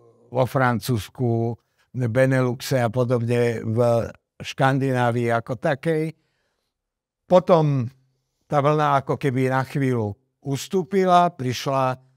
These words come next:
do popredia Ukrajina, vojna, za-, opäť spojená s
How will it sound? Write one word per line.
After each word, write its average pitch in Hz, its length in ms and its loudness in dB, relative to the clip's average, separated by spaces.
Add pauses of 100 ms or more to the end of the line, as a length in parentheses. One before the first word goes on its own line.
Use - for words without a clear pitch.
(140)
do 127 160 0
popredia 123 880 0
Ukrajina, 143 800 0 (240)
vojna, 131 640 0 (720)
za-, 135 320 0
opäť 165 480 0
spojená 135 560 0
s - 140 -14